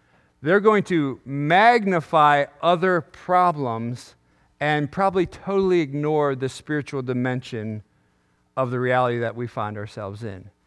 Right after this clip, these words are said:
And what happens is, it, and I've seen this over and over again, Christians can get so worked up about this stuff, and you miss that you're in a spiritual war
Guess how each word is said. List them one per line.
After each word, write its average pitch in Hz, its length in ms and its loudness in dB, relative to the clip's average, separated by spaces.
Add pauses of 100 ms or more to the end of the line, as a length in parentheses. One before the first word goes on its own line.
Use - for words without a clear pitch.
(300)
And 143 140 -2
what 175 140 4
happens 196 460 4
is, 160 140 0
it, 170 200 0
and 151 160 -2
I've 143 140 0
seen 262 300 0
this 165 200 0
over 185 280 4
and 165 80 0
over 214 160 4
again, 156 180 0
Christians 190 480 -4
can 156 120 -4
get 151 160 -2
so - 380 -12
worked 208 260 -2
up 226 160 2
about 175 240 2
this 160 160 -6
stuff, - 480 -2 (640)
and 170 160 0
you 185 160 2
miss 226 340 4
that 185 220 2
you're 185 240 4
in 185 500 0 (220)
a 143 120 -2
spiritual 180 920 -4
war 101 400 -10